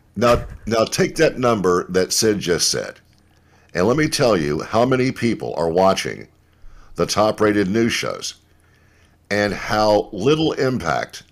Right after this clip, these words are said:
this has or should have on society as a whole. And this is why people are, there's a mass exodus from T V media. Um,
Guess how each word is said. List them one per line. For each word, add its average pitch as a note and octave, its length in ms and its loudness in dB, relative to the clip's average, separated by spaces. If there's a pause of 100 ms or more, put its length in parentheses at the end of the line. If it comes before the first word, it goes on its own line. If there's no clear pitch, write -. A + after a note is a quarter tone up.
(140)
this F#2+ 440 0
has D#2+ 480 -2
or G#2 180 2
should - 300 0
have B1+ 420 -4 (1040)
on G2 320 0
society F#2+ 840 0
as D2+ 200 -2
a E2 80 -2
whole. G2+ 420 2 (560)
And F#2+ 140 -2
this G2+ 140 0
is A#2+ 180 -4
why A2+ 240 4
people G2+ 560 -2
are, D#2+ 380 -2 (360)
there's F2 200 -2
a F#2 80 -2
mass G#2+ 500 0 (100)
exodus C#2 680 -2 (1000)
from F#2+ 520 0
T A2+ 220 -4
V F2+ 180 -2
media. F#2+ 460 -2 (1000)
Um, D#2+ 340 0